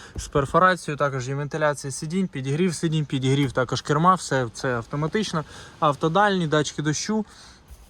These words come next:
датчики світла, гарна акустична система автомобілю, чорна стеля,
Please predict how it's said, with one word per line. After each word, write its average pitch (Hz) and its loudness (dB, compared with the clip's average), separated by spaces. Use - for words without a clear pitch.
датчики 143 -2
світла, 185 0
гарна 151 0
акустична 151 -8
система 208 -2
автомобілю, 160 -2
чорна 156 -2
стеля, 190 0